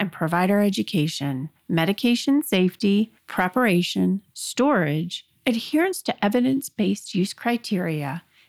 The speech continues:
administration technique, and inclusion in enhanced recovery after surgery,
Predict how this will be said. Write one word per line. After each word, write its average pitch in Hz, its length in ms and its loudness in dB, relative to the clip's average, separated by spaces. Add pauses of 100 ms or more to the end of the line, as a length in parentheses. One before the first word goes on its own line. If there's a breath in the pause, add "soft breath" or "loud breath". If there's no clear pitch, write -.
(140)
administration 262 920 2
technique, 262 680 0 (100)
and 233 180 4
inclusion 226 960 2
in 190 140 2
enhanced 185 720 -4
recovery 233 680 -2
after 160 320 -2
surgery, 165 840 0